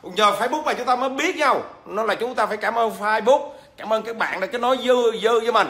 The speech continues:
Ok chưa? Cảm ơn các bạn rất là nhiều. Và bước thứ ba là mình nói là nhà. Nhà, nếu chúng ta trưởng thành rồi mà chúng ta không có cái căn nhà riêng thì rõ ràng chúng ta rất là dở hơi.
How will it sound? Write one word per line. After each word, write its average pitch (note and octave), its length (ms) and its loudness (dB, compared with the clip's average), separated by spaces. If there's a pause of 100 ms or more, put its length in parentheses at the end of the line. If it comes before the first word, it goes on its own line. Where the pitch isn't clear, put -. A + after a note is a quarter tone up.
(100)
Ok F3 120 -4 (100)
chưa? F#3 220 6 (440)
Cảm E3+ 120 -8
ơn F#3 100 -2
các D#3 60 -2
bạn D3 80 -4
rất F#3 120 -4
là D3 200 0
nhiều. C3+ 260 -6 (140)
Và C#3 260 0 (280)
bước A#3+ 180 -6
thứ A#3+ 60 -4
ba G#3 180 2
là G#3 100 0
mình G3 280 -2
nói G3+ 200 0
là A3+ 100 -4
nhà. F#3 320 0 (760)
Nhà, G#3+ 300 -6
nếu D#4 460 4
chúng F4+ 160 -8
ta D4 100 -2
trưởng C4 240 -6
thành A3 180 -6
rồi G#3+ 140 2
mà F3+ 100 -2
chúng D#3 100 -10
ta - 60 -4
không D4 280 -2
có D#4+ 100 4
cái F4+ 100 -4
căn D#4 180 -4
nhà C4 120 2
riêng E4+ 260 2 (340)
thì B2 80 -16
rõ C#3+ 160 -6
ràng F#3+ 280 2
chúng A3 100 -6
ta A3+ 100 2
rất C4 140 0
là B3 60 2
dở G#3 160 4
hơi. D#4 380 6